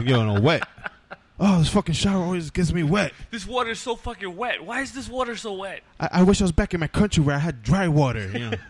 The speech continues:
Speaker 2: <laughs>
Speaker 1: I love taking those dry showers. You know, and, uh, I don't know. Some people just don't use common sense.
Speaker 2: Yeah,
Speaker 1: What
Speaker 2: that
Speaker 1: can you do?
Speaker 2: Yeah, that's the shit. That's the shit. When people are in the beach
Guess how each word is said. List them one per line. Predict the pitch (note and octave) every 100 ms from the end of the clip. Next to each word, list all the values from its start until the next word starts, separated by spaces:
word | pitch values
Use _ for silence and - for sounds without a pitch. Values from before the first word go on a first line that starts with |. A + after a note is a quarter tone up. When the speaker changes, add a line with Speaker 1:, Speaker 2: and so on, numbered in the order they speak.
| - _
Speaker 2:
<laughs> | _ - G4+
Speaker 1:
I | D3
love | F3
taking | G3+ E3
those | C#3+
dry | - C#3+
showers. | A#2+ C3 A2 G2+ F#2 -
You | G2+
know, | F#2+
and, | F#2+ G2
uh, | F#2+ F#2+ F#2+ -
I | A2
don't | G#2
know. | G#2 _ - - - _ _ _
Some | - A2+
people | A#2 A2
just | G#2+ G#2
don't | G#2+ F#2+
use | F#2+ G2
common | - G2 F#2
sense. | - F2+ F2+ - _ -
Speaker 2:
Yeah, | - F2 G2
Speaker 1:
What | G#2+
Speaker 2:
that |
Speaker 1:
can | A2
you | G2+
do? | G#2 - _ _
Speaker 2:
Yeah, | B2 A#2
that's | A#2+ C3
the |
shit. | C3 D3+ G#2 _ _ _ _ -
That's | A#2+
the | B2
shit. | D3
When | A2+ F#2+
people | C3 B2 B2+
are | B2
in | B2
the | A#2
beach | F#2+ B2+ E3